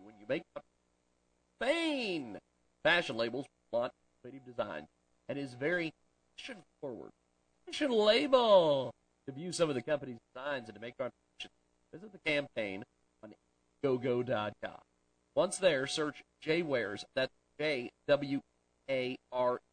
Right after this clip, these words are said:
Z. Check it out today at go go dot com. I N D I E G O G O dot com. And tell 'em you heard about it here on Transmedia Worldwide.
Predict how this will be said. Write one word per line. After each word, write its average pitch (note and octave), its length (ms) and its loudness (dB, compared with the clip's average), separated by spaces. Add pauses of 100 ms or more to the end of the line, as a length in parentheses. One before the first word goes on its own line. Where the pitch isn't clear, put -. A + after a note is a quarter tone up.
(140)
Z. D3+ 520 -6 (1000)
Check B2 140 -2
it A#2+ 80 -2
out B2 160 0
today A#2 340 -6
at - 80 -8 (340)
go B2+ 120 -8
go A#2+ 240 -8
dot A2+ 320 -18 (100)
com. G2+ 220 -2 (480)
I C#3+ 160 4
N G#2+ 420 -6 (200)
D D3+ 180 0
I C3+ 140 -2
E A2 340 -6 (240)
G C#3+ 180 0
O C#3 140 4
G C3 260 -2
O B2+ 160 0
dot A#2+ 340 -2
com. - 260 -12 (360)
And C3+ 240 2
tell C3+ 140 4
'em A#2+ 60 -4
you A#2+ 60 -4
heard B2 120 -2
about A#2+ 200 -2
it A2 60 -4
here D#3+ 220 2
on F#3+ 200 6
Transmedia D#3+ 720 0
Worldwide. C3+ 960 0